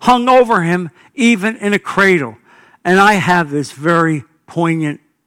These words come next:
print in my house that I had printed up on postcards, and I send out when I, I want to say an affirming word to somebody. And it shows Joseph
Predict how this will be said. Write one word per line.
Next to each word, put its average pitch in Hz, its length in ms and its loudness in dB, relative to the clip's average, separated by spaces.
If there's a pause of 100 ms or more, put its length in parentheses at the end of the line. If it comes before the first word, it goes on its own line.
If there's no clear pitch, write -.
print 170 400 -4
in 143 100 -12
my 135 220 -8
house 131 420 -10 (1080)
that 143 100 0
I 156 120 2
had 147 260 -4
printed 156 340 -6
up 151 180 -4
on 135 140 -8
postcards, 143 640 -8
and 120 120 -10
I 117 100 -10
send 135 360 -6
out 127 220 -6
when 120 160 -12
I, 113 200 -12 (440)
I 135 80 -8
want 131 240 -6
to 120 40 -10
say 135 280 -6
an 127 80 -6
affirming 135 500 -10
word 135 220 -8
to - 80 -20
somebody. 147 460 -10
And 151 100 -6
it 147 120 -10
shows 165 540 -4
Joseph 175 800 -4